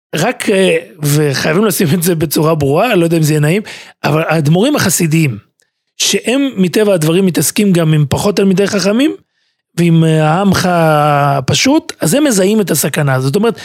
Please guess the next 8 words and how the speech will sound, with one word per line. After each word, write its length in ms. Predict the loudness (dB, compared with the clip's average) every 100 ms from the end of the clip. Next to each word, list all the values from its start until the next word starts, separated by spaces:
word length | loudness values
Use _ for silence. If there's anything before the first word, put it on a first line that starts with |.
| -20 -16 -6
עדיין 420 | -2 0 0 0
ככל 320 | 0 0 0
שאתה, 320 | 0 0 -2 -4 -2
זה 180 | 0
נתפס 380 | 0 0 0 0
עדיין 360 | 0 0 2 0 -4 -20 -20 _ _
כסיפור 600 | -2 0 0 -2 -2 0
בלבתי, 680 | 0 0 0 -2 -2 -2 -2